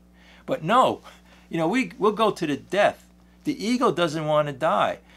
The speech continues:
To accept step one, read step one. We were powerless. We were powerless. Step one alone. People don't want, <laughs> I mean, they go through this program.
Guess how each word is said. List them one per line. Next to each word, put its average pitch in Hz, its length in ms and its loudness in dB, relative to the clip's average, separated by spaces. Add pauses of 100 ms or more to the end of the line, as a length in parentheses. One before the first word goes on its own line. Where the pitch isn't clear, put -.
(120)
To 185 80 2
accept 233 420 -2
step - 380 -8
one, 170 300 -2 (400)
read 269 320 0
step 262 360 -2
one. 269 340 2 (520)
We 185 120 -2
were 208 120 0
powerless. 233 800 0 (140)
We 190 120 -4
were 214 100 -2
powerless. 214 540 0
Step 208 320 -4
one 208 180 -2
alone. 208 280 -2
People 214 300 -6
don't 185 220 -4
want, 185 160 -2 (180)
<laughs> - 180 -20
I 233 40 -8
mean, 214 100 -4
they 214 100 -2
go 226 220 -2
through 240 340 -6
this 165 160 -6
program. 165 500 -2